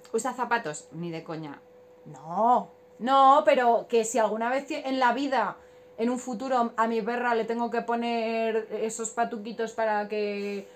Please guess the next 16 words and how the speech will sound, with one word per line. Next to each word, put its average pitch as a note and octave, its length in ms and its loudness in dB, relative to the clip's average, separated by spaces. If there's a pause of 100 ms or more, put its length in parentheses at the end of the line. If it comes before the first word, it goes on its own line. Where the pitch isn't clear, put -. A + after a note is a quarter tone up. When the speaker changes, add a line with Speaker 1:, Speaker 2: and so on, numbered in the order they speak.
(160)
Speaker 2:
porque G#3 220 -2
ya F3 100 -14
es F3 100 -14
mayor, G#3 560 -2
le G#3+ 140 -2
tengo A3+ 200 -2
que G#3+ 100 -2
poner A3+ 200 0
los A#3 100 -4
patuquitos A3+ 500 -2
para G3+ 200 -4
que G3+ 80 -4
no F#3+ 120 -6
se G#3 140 -4
haga G#3+ 220 4
daño A3 840 0